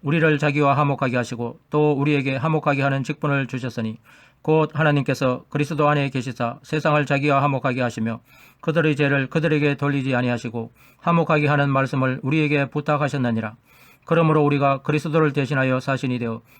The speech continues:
하나님이 우리를 통하여 너희를 권면하시는 것 같이 그리스도를 대신하여 간청하노니 너희는 하나님과 화목하라. 하나님이 죄를 알지도 못하신 이를 우리를 대신하여 죄로 삼으신 것은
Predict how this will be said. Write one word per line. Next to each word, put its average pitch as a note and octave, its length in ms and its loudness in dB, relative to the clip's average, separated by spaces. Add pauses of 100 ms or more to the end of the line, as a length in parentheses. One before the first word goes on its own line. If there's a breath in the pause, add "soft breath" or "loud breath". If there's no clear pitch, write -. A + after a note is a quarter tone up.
하나님이 D#3+ 400 2
우리를 C#3+ 320 2
통하여 C3 460 0
너희를 D3 360 2
권면하시는 C#3 640 -2
것 A#2 120 -4
같이 A2+ 380 -6 (360 soft breath)
그리스도를 D3+ 520 2
대신하여 C3+ 460 0
간청하노니 B2+ 680 -2 (140)
너희는 D3+ 380 0
하나님과 C#3 480 2
화목하라. A#2+ 480 -2 (400 loud breath)
하나님이 D#3 460 2
죄를 D3 320 2
알지도 C#3 280 2
못하신 C3 460 0
이를 B2 380 -4
우리를 D3+ 340 0
대신하여 C3+ 460 0
죄로 C#3 300 0
삼으신 C3 360 -2
것은 A#2 300 -4